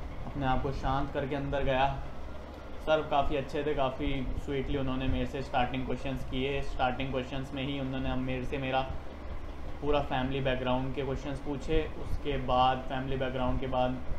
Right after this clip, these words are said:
"Why do you want to join merchant navy?" ये first and foremost question हर interviewer का होगा अगर आप मैरीटाइम field के अंदर interview देने जा रहे हैं किसी भी level पे। तो ये पूछा उनने, "Why do you want to join merchant navy?" उसका मैंने answer दिया।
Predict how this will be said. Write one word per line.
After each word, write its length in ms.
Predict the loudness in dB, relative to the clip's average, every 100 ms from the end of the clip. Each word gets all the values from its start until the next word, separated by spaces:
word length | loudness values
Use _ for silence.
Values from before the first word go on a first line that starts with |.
| 2
"Why 180 | 4 4
do 320 | 2 0 0
you 120 | 0
want 180 | 0 0
to 140 | 0
join 240 | 0 0 0
merchant 360 | -2 -2 -2
navy?" 280 | 0 0 0
ये 220 | 0 0 -2 -6 -2
first 200 | -2 0
and 120 | -2
foremost 500 | -2 -4 -2 -4 -4
question 340 | -6 -4 -4 -4 -4 -6 -6 -10 -10 -10 0
हर 280 | 4 4 2 -4 -6 -4
interviewer 460 | -2 -2 0 0
का 140 | 0 0
होगा 400 | 0 -2 0 2
अगर 380 | 2 0 0
आप 120 | 2 2
मैरीटाइम 460 | 0 0 -2 -2
field 340 | -2 -2 -2 -2
के 60 |
अंदर 380 | -2 0 0 0 -4 -8 -10 -6 -4
interview 360 | 0 0 0
देने 260 | 0 0 0
जा 220 | 0 0
रहे 120 | -2
हैं 260 | -4 -6 -6
किसी 240 | -4 -2
भी 260 | 0 -2 -2 -4 -6 -4 -4 -2
level 260 | 0 2 0
पे। 160 | -2 -6 -8 -10 -10 -10 -8 -4
तो 60 | -2
ये 120 | -2
पूछा 320 | -2 -4 -2
उनने, 260 | -2 -2 0
"Why 140 | 2
do 80 | 2
you 100 | 2
want 180 | 2 0
to 140 | 0
join 180 | 0 0
merchant 360 | 0 0 -2 -4
navy?" 380 | -2 0 0 -2 -6 -10 -6
उसका 160 | -4
मैंने 220 | -2 -2
answer 300 | -2 -2 -2
दिया। 380 | -2 2 4 2